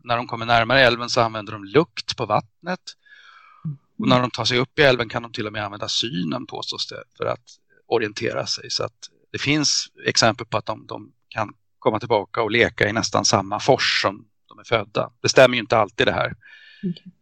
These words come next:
Speaker 1: Eh, men, men i grova drag så, de är väldigt duktiga på att vandra tillbaka.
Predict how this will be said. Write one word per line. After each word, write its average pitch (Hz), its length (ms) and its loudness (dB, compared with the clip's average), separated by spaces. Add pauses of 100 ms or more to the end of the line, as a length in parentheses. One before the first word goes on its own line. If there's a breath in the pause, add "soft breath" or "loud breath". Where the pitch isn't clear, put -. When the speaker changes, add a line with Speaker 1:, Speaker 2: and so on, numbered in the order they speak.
(180)
Speaker 1:
Eh, 113 180 -2
men, 110 200 -10
men 113 220 -6 (380)
i 120 80 -20
grova 123 260 -4
drag - 300 2
så, - 320 -4 (240)
de 135 120 0
är 147 80 8
väldigt 139 220 6
duktiga - 280 -2
på 104 180 -4
att 104 60 -6
vandra 104 240 0
tillbaka. 117 500 -8